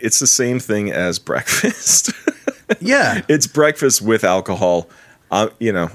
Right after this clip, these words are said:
Speaker 1: I'm for it as much as anybody else can be for it, but
Speaker 2: 'Cause here's the thing. If you order, like, 'cause the brunch menu has, a, like,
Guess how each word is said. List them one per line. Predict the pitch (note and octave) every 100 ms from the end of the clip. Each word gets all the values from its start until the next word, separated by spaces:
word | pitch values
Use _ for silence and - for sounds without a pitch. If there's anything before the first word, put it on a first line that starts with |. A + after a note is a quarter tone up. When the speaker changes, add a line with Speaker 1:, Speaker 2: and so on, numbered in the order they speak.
| -
Speaker 1:
I'm | F#2+
for | - A2 G#2+
it |
as | G2
much | G2 F2+
as | E2
anybody | F2 E2+ D#2+ D#2
else | C#2+
can | - D#2
be | D#2
for | - G2 G#2
it, | - _
but | - E2+ - -
Speaker 2:
'Cause | E3+ D#3
here's | F3+ F#3 E3
the | D#3+
thing. | D#3+ C#3 G#2
If | B2 B2+
you | D3
order, | E3 F3+ F#3+
like, | D3 A#2+ G#2 - - _ _ _ _ -
'cause | E3 B2+
the | -
brunch | D3 - G3+ G#3 F3+
menu | D#3 A#2+ G#2+
has, | D3 C3+ - -
a, | G#2+ -
like, | G#2 G#2+ G2+